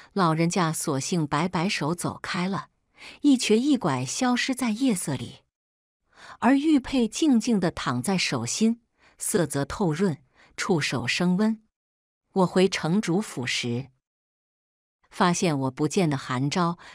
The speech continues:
正在门口急得团团转。我宽慰了韩昭几句，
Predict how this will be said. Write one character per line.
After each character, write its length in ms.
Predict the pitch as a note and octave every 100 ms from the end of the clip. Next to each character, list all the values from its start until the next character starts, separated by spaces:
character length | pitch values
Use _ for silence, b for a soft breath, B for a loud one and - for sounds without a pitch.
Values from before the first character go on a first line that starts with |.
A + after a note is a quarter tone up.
| B
正 220 | - F3
在 160 | E3 D3
门 280 | C#3 C#3+ A3
口 300 | - B2+ A#2+
急 240 | - D#3
得 140 | G3+
团 280 | - - C3+
团 240 | C#3+ A#2+ B2
转。 300 | F3 - - _ _ _ _ _ _ b b
我 140 | - E3+
宽 280 | - A3 G#3+
慰 140 | F#3+
了 100 | D3+
韩 320 | - C#3+ D3
昭 200 | E3+ F#3+
几 240 | F3+ C3+ -
句， 320 | - D3+